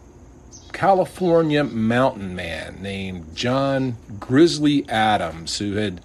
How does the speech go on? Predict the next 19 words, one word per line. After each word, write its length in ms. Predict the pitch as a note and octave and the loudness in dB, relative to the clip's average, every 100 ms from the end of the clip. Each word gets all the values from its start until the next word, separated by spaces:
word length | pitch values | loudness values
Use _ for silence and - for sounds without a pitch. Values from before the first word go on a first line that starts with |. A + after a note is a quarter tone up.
| - - - - - | -20 -20 -20 -20 -6
been 120 | C3 | -2
accused 600 | B2 - - F3 F#3+ F3 D3+ | 0 -2 0 2 2 2 -2
of 120 | A#2 | 2
murder, 600 | A#2+ C3 C3+ G#2 F#2+ F2 - - - | 4 6 6 4 0 -4 -10 -18 -10
although 260 | G2 A2 | -6 -2
he 300 | A2 G#2+ G#2 - - - | 0 -2 -4 -12 -20 -8
didn't 240 | B2+ B2 | -6 -6
commit 340 | G2 G#2+ F#2+ E2+ | -6 -6 -4 -6
it. 120 | D2+ - - - - - - - - | -10 -16 -20 -20 -20 -20 -20 -20 -12
And 120 | - | -4
he 120 | A2+ B2+ | 2 2
had 100 | A2 | 2
escaped 720 | G2 - C#3+ C3 F#2 - - - - | 0 0 0 0 -2 -8 -16 -18 -8
into 560 | B2 C#3+ C#3 C#3 B2+ A#2+ | -2 -2 0 2 4 2
the 80 | G#2+ | 0
mountains 760 | G#2+ A2 A2+ - F2 E2 - - - - - - - - - - - | 0 0 0 -2 -8 -8 -10 -12 -20 -20 -20 -20 -20 -20 -20 -20 -6
to 440 | A2 G2+ G2 G2+ | -4 -2 -4 -4
live 380 | A#2 A#2+ C3 A#2 | 0 2 2 4
with 500 | A#2+ A2+ A2 G2+ | 4 4 2 -2